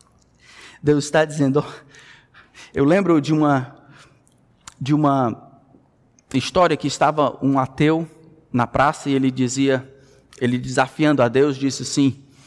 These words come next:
"Olha, se Deus existe, eu dou a ele cinco minutos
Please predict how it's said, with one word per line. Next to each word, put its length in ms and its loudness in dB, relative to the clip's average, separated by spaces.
"Olha, 540 4
se 160 2
Deus 240 6
existe, 640 4
eu 100 4
dou 120 4
a 100 8
ele 160 6
cinco 400 2
minutos 600 2